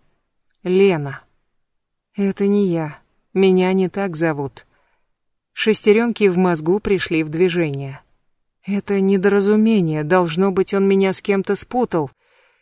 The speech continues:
Я заскулила в кляп, как побитая собака, пыталась всё объяснить. При этом я с такой силой тянула руки, что стяжки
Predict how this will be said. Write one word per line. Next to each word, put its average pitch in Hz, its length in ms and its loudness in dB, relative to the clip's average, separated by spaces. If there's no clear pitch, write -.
Я 196 260 0
заскулила 185 720 0
в - 80 -14
кляп, 196 460 -6
как - 260 -8
побитая 175 480 -2
собака, 175 640 -4
пыталась 208 440 2
всё 202 220 0
объяснить. 190 800 -2
При 208 220 4
этом 214 260 2
я 190 240 2
с - 60 -6
такой 202 400 0
силой 190 480 0
тянула 196 520 2
руки, 202 360 2
что 185 240 0
стяжки 190 680 -2